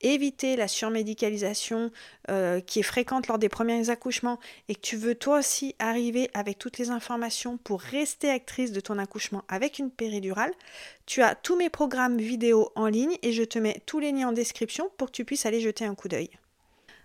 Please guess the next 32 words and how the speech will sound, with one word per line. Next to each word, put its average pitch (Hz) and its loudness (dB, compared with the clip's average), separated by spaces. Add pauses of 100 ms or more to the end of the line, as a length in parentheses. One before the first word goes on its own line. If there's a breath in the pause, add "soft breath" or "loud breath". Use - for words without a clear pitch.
(200 soft breath)
Pour 240 6
celles 320 6
qui - -2
me 233 8
connaissent 269 4
depuis 226 0 (200)
un 220 4
certain 233 0
moment 226 4
déjà, 214 6
vous 226 0
savez 214 0
à 202 -2
quel 202 0
point - -8 (220)
ce, 208 4
cet - 0
argument 220 4 (500 loud breath)
me 226 8
fout 302 4
en 214 6
rogne, 202 4
m'énerve, 214 6
me 196 4
fait 202 4
démarrer 220 8
au 233 8
quart 226 2
de 196 4
tour 170 -2
en 151 -6
fait. - -10